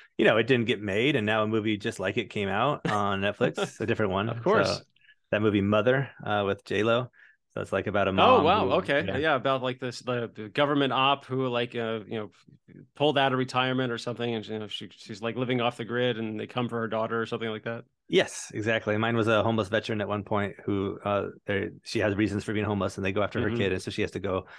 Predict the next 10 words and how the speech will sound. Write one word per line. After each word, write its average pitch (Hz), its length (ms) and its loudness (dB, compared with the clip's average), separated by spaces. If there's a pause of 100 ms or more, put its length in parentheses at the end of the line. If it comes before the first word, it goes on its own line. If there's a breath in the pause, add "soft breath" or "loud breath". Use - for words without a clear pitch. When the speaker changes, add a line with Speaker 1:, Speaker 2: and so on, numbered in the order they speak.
(240 loud breath)
Speaker 1:
back 95 180 -2
in 95 140 -2
the 92 80 -2
zone 95 340 -2
and, 90 80 -8
like, 95 160 -4
pull 120 120 0
herself 101 260 -2
together 95 460 -2
and 92 200 -8